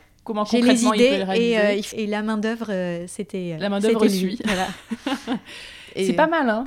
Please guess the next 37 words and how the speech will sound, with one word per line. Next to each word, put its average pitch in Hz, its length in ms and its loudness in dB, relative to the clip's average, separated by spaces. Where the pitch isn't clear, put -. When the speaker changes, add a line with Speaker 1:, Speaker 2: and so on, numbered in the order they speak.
Speaker 1:
d'avoir 208 300 2
un 196 60 -2
papa 202 260 -2
comme 196 140 -4
Speaker 2:
voilà. 190 320 2
Speaker 1:
ça. 208 60 -10
Speaker 2:
Ouais, 202 120 -4
ouais. 170 200 -8
Tout 285 120 -2
se 277 140 -2
fond 269 220 -6
dans 233 100 -2
le 214 60 -2
décor. 202 380 -4
En 196 100 -10
fait, 226 180 -6
c'est 190 300 -4
ça - 200 -6
l'idée 202 360 -2
aussi, 214 320 -6
c'est 190 160 -10
que 170 280 -10
les 196 160 2
meubles 202 360 0
se - 140 -8
fondent 220 460 -6
dans 175 200 -8
le, 170 240 -8
Speaker 1:
Oui. 175 140 -4
Speaker 2:
dans 180 140 -4
l'espace. 196 720 -6
Euh, 190 80 -8
Speaker 1:
Exactement. 170 420 -6
Speaker 2:
ils 185 60 -8
sont 208 160 -6
fonctionnels, 214 600 -6
mais, 180 1000 -8